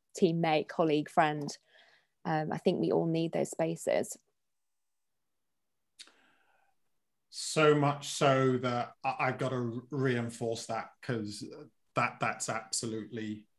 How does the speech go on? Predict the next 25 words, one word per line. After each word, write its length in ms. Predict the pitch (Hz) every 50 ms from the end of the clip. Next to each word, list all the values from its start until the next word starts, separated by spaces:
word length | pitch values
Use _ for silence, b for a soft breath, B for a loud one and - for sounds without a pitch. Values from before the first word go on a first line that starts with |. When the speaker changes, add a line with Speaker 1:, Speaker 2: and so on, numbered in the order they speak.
| _ 135
Speaker 2:
essential. 760 | 123 - - 120 113 113 - - 117 104 104 104 104 - _ -
Um, 520 | 117 110 110 107 107 104 104 101 104 - - - _ _ _ _ _ _ _ _ _ _
many 320 | - 135 135 131 127 123 120
people, 880 | 120 117 123 117 - - 127 120 120 117 113 113 113 110 110 - - _ _ -
anyone 320 | 135 127 120 117 113 113
familiar 360 | 113 - 123 117 117 117 113
with 280 | 113 107 107 101 - -
Brené 260 | - 123 110 107 104 101
Brown's 480 | 120 123 123 123 117 110 107 104 -
work, 320 | 123 123 123 120 113 - -
she 160 | - - 113
talks 340 | - - 147 - - - -
about 220 | - 120 - -
the 60 | -
fact 300 | - - 135 - - -
that 100 | 139 113
we're 160 | 127 127 127
all 160 | 139 147 151 147
made 260 | 135 127 120 113 110
of 100 | 107 -
strength 360 | - - 127 117 107 - -
and 120 | 107 107
struggle. 520 | 107 - - 117 113 110 - 104 101 - b b b b b b b b b b b b b b b _ _ _ _ _ _ _ _ _ _ _ -
That's 420 | 139 143 151 - - - - -
just 360 | 165 139 156 165 - - -